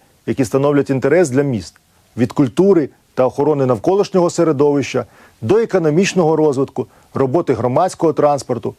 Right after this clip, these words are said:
екології та смарт-сіті, розумного містобудування. Серед членів спільноти європейські столиці та відомі міста, такі як Лондон,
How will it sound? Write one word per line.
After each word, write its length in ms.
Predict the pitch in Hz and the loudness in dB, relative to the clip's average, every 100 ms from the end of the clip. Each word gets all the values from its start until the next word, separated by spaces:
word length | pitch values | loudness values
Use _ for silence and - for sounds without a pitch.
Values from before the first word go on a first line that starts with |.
| _ | _
екології 720 | 185 185 143 135 190 160 143 123 _ _ | -2 0 0 2 0 2 0 -2 _ _
та 120 | - 143 | -2 0
смарт-сіті, 720 | 151 175 165 - 131 90 - _ _ _ | 0 -2 -4 -6 -6 -6 -14 _ _ _
розумного 640 | 117 120 170 180 151 151 - - | -4 0 2 2 0 -2 -6 -4
містобудування. 760 | 139 - 120 123 127 98 95 - _ _ _ _ _ _ _ _ _ | -4 -2 -2 0 0 -2 -6 -16 _ _ _ _ _ _ _ _ _
Серед 280 | - 170 165 | 0 0 2
членів 340 | 226 262 233 | 0 2 0
спільноти 600 | - 185 190 233 196 175 - _ _ | 0 0 2 0 2 0 -2 _ _
європейські 560 | 127 143 156 208 214 202 | 0 0 2 0 0 -4
столиці 520 | - 175 151 175 135 | 0 2 2 0 -2
та 180 | - 117 | 0 0
відомі 360 | 117 135 123 | 2 0 0
міста, 400 | 113 113 - 165 | -2 -4 0 0
такі 280 | 165 120 - | 2 -4 0
як 220 | 113 - | 0 0
Лондон, 500 | 117 160 175 135 127 | 0 0 0 -2 -4